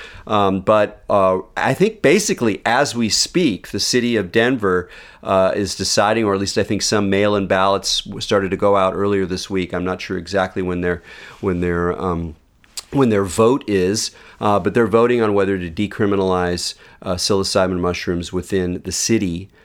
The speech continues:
of, uh, Denver. And next year, uh, Oregon's gonna have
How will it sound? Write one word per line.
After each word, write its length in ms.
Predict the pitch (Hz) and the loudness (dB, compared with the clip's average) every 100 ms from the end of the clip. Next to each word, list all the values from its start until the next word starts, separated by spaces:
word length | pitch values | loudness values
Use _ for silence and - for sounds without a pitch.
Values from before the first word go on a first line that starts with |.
| _ - | _ -2
of, 400 | 98 85 82 - - _ _ | 0 0 -4 -12 -20 _ _
uh, 160 | 92 85 | -6 -6
Denver. 580 | 80 92 82 90 110 127 _ _ _ | -2 -2 -2 -2 -4 -6 _ _ _
And 600 | - 101 202 202 196 180 | -2 0 2 2 0 -4
next 440 | 110 110 165 - - | -2 0 2 -2 -2
year, 500 | 104 95 90 104 110 _ _ | 0 2 2 -2 -8 _ _
uh, 560 | - 92 90 87 85 82 - | -4 -2 0 -2 -4 -8 0
Oregon's 500 | 120 170 120 104 - | 2 2 0 -2 -2
gonna 220 | 101 98 | -2 -2
have 440 | 98 92 90 87 | 0 0 0 -4